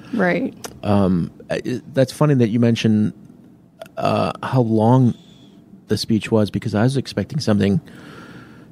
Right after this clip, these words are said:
Speaker 2: you know, two hours. I didn't think we were gonna get out of there until, you know, well after midnight.
Speaker 1: Yeah.
Speaker 2: Because he,
Speaker 1: Yeah.
Speaker 2: he actually was, he hit the stage at seven oh eight?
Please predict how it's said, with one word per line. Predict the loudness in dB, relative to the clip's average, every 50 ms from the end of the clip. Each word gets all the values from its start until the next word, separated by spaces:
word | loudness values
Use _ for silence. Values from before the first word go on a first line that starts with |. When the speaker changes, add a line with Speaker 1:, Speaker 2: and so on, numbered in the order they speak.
| -2 0
Speaker 2:
you | 2
know, | 2 2
two | 0 0 0 0 2
hours. | 2 0 -2 -2 -4 -6 -4 0
I | 2 4
didn't | 4 4 4
think | 2 2 2 4
we | 2
were | 2
gonna | 2 0 0
get | 0 0
out | 0
of | 0 0
there | 0 0
until, | 0 -2 -4 -4 -2 2 2 4 4 4 2 0 -2 -6 -14 -20 -20 -20 -20 -20 _ _ -6
you | -4 -2
know, | 0 0 2
well | 2 2 4 2
after | 2 0 -2 -4 -4
midnight. | -2 0 0 0 -2 -4 -6 -10 -12 -16 -20 -20 -20 -20 -20 -20 -20 -20 _ _ _ _ -4
Speaker 1:
Yeah. | -2 -2 0 2
Speaker 2:
Because | 2 0 0 -2
he, | -2 0 0 0 0 0
Speaker 1:
Yeah. | -4 -6 -12 -10 -6
Speaker 2:
he | -2 0 2 2 2
actually | 2 0 0 0 0
was, | 2 2 2 0 -2 -8 -14 -16 -18 _ _ _ -20 -20 _ -16 -8
he | -6 -2 0 2 4 4
hit | 4 4 2 2
the | 0
stage | -2 2 2 2 4 4 2
at | 0 -2 -2 -12 -20 -20 -20 -20 -20 -20 -20 -14 -10
seven | -8 -6 -6 -6 -6 -6 -8 -10 -10 -4 0 0 2 4 4
oh | 4 4 2 0 0
eight? | 0 2 4 4 2 2